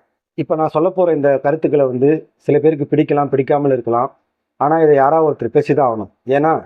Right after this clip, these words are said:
இப்ப எனக்கு ஒரு நாலு கருத்து இதுல வருது, நாலு சந்தேகம் வருதுன்னா, இதை நான் பேசும்போது, இதை கேட்குறவங்க இன்னும் ஒரு நாலு பேருக்கு ஒரு சந்தேகம் இதுல வரலாம். அப்படி ஒவ்வொருத்தரும் கேள்வி கேட்கும்போது தான், இந்த திரையுலகிலே இந்த நடக்கிற இந்த பிரச்சனைகளுக்கா என்ன, எதனால நடக்குது, இதனோட வேற,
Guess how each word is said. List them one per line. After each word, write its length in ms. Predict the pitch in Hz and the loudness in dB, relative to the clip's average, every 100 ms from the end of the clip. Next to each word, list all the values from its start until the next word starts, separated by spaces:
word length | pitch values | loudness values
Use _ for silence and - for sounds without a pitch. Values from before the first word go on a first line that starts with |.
| - | -10
இப்ப 160 | 131 | -2
எனக்கு 240 | 143 147 151 | 0 2 0
ஒரு 100 | 139 | 2
நாலு 260 | 143 156 | 0 0
கருத்து 320 | 151 160 160 | 0 0 2
இதுல 300 | 165 147 135 | 2 2 2
வருது, 260 | 147 139 147 | 2 2 2
நாலு 220 | 139 135 | 2 0
சந்தேகம் 480 | 131 131 165 156 131 | 0 0 2 2 0
வருதுன்னா, 360 | 127 123 135 147 _ _ _ _ | -2 -2 -2 -4 _ _ _ _
இதை 180 | 147 156 | 0 0
நான் 160 | 156 | 0
பேசும்போது, 720 | 175 190 185 147 135 147 175 _ _ _ | 0 0 2 2 2 2 0 _ _ _
இதை 180 | 147 156 | -2 0
கேட்குறவங்க 420 | 175 185 185 165 | 0 2 0 0
இன்னும் 240 | 151 180 | 2 2
ஒரு 100 | 170 | 2
நாலு 260 | 143 147 143 | 2 0 2
பேருக்கு 260 | 156 156 | 0 2
ஒரு 100 | 147 | 0
சந்தேகம் 540 | 147 131 143 139 139 120 | 0 0 2 0 0 0
இதுல 140 | 123 | 2
வரலாம். 400 | 117 120 120 - _ _ _ _ | 2 2 0 -2 _ _ _ _
அப்படி 460 | - 151 160 160 160 | -2 2 2 2 0
ஒவ்வொருத்தரும் 480 | 156 180 185 202 196 | 0 2 0 0 0
கேள்வி 260 | 170 175 | 2 2
கேட்கும்போது 440 | 165 151 147 131 127 | 0 0 2 2 2
தான், 300 | 127 160 - _ _ _ | 0 -2 -8 _ _ _
இந்த 180 | 151 | 0
திரையுலகிலே 640 | 160 170 190 190 170 160 170 | 0 2 2 4 4 4 2
இந்த 120 | 151 | 2
நடக்கிற 460 | 139 147 147 143 | 0 0 0 0
இந்த 120 | 151 139 | 0 -2
பிரச்சனைகளுக்கா 840 | 135 135 160 143 139 135 127 135 | -2 0 0 2 0 0 0 0
என்ன, 240 | 120 139 165 | 0 0 2
எதனால 360 | 147 151 175 | 0 0 0
நடக்குது, 400 | 170 139 135 117 143 - _ _ 139 | 0 -2 -2 -2 -2 -4 _ _ -2
இதனோட 220 | 151 143 | 0 2
வேற, 320 | 156 190 185 | 2 2 0